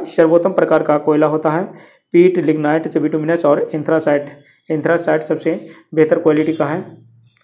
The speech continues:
अगला प्रश्न है, राष्ट्रीय राजमार्ग एनडब्ल्यू, राष्ट्रीय जल मार्ग एनडब्ल्यू हो जाएगा, नेशनल वाटर वे संख्या सौ किस नदी के पर है?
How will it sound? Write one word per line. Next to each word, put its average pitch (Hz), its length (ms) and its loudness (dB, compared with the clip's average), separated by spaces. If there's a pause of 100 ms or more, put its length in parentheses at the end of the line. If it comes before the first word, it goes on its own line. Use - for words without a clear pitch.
अगला 170 180 4
प्रश्न 175 280 -2
है, 160 140 -2 (680)
राष्ट्रीय 170 360 2
राजमार्ग 160 440 2
एनडब्ल्यू, 160 500 -2 (840)
राष्ट्रीय 165 420 2
जल 170 220 4
मार्ग 156 280 -2
एनडब्ल्यू 156 420 0
हो 151 80 2
जाएगा, 151 240 2
नेशनल 165 340 -2
वाटर 147 240 0
वे 156 160 2 (500)
संख्या 175 640 0
सौ 175 320 4
किस 196 260 -4
नदी 165 280 0
के 165 140 -2
पर 156 280 0
है? 143 240 -6